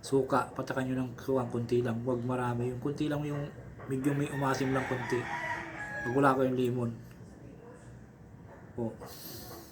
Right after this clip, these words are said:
Tapos, ah, para siya ay mag, ah, magkalasa ng konti, patakan nyo ng konting asin. Asin lang, konti lang po.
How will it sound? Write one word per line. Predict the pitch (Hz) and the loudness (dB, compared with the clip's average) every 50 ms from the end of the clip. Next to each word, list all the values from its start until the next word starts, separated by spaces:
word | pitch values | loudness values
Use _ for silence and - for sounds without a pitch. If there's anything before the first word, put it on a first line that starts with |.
| - - - - - - - - - - - - - - - - - - - - | -14 -14 -12 -12 -14 -14 -14 -14 -14 -14 -12 -14 -14 -16 -14 -14 -14 -14 -12 -4
Tapos, | - 127 135 131 - 147 135 131 131 131 127 - - - - - - - - | 0 2 4 6 8 10 10 12 10 10 6 4 0 -2 -2 -2 -2 -4 -4
ah, | 120 120 117 117 117 117 113 113 113 113 113 113 113 - - - - - - - - - - - - - - - - - - | -4 -4 -2 -2 -2 -2 -2 -2 -2 -2 -2 -2 -4 -4 -6 -10 -10 -10 -10 -10 -10 -10 -10 -10 -10 -12 -12 -12 -10 -4 2
para | 135 135 135 135 135 135 135 135 135 135 131 | 6 8 10 10 10 10 10 8 6 6 4
siya | - 143 139 135 131 131 | 4 4 4 4 4 4
ay | 131 131 127 131 127 127 127 127 123 127 | 4 4 4 4 6 4 4 4 2 2
mag, | 131 131 131 127 127 127 | 0 0 0 0 0 -2
ah, | 123 120 120 120 117 117 117 - - - - - - - - - - - - - - - - - - - - - | -2 -2 -2 -2 -2 -4 -6 -6 -10 -12 -14 -14 -14 -14 -14 -14 -14 -14 -14 -14 -14 -14 -14 -14 -14 -12 -8 -6
magkalasa | 117 113 - 143 139 139 135 131 143 | -4 2 4 6 8 8 6 6 4
ng | 139 139 135 | 2 2 2
konti, | 143 139 131 127 131 127 - | 2 0 2 2 2 2 2
patakan | - 143 139 - 131 139 139 135 | 2 -2 0 0 0 0 0 0
nyo | 135 | 0
ng | 135 135 131 | 0 0 0
konting | 127 135 127 131 135 127 123 | 0 0 0 0 0 -2 -2
asin. | 120 - 127 120 120 117 | 0 0 0 0 0 0
Asin | - - 147 135 135 | -2 0 0 0 2
lang, | 139 127 120 | 0 0 -2
konti | - 131 127 123 131 123 123 | -2 -2 -2 0 2 2 4
lang | 120 123 120 120 | 4 2 2 0
po. | - 131 127 | 0 0 0